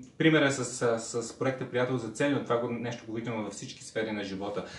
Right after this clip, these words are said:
в здраве, в финанси, в взаимоотношения.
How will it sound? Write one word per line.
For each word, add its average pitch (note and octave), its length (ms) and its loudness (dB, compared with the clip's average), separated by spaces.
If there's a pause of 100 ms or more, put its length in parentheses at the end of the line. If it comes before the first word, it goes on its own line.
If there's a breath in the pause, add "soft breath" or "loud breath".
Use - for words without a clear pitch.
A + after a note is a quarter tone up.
(160 loud breath)
в F#2+ 100 -2
здраве, G#2 460 0
в G2 140 -6
финанси, G#2 760 -4 (280 loud breath)
в G2+ 200 -2
взаимоотношения. G#2+ 1000 -4